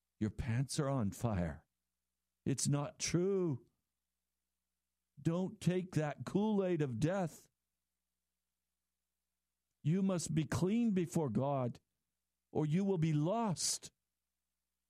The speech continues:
Do you understand? Brother Bevington can say, "My condition is in the hands of my God,"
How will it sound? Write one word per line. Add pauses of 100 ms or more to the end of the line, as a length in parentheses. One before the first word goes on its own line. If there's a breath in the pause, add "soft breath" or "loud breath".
(120)
Do
you
understand? (3000)
Brother
Bevington
can
say, (1120)
"My
condition
is
in
the
hands
of
my
God,"